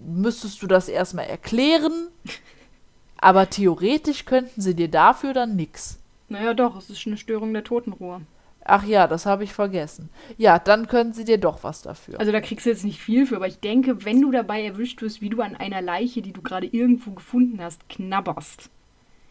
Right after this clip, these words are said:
Speaker 2: dann ist das Rechtliche dein kleinstes Problem.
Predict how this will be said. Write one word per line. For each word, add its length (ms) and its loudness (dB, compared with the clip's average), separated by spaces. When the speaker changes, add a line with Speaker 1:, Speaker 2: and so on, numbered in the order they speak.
Speaker 2:
dann 220 2
ist 360 0
das 320 0
Rechtliche 800 0
dein 300 -4
kleinstes 800 -2
Problem. 800 -6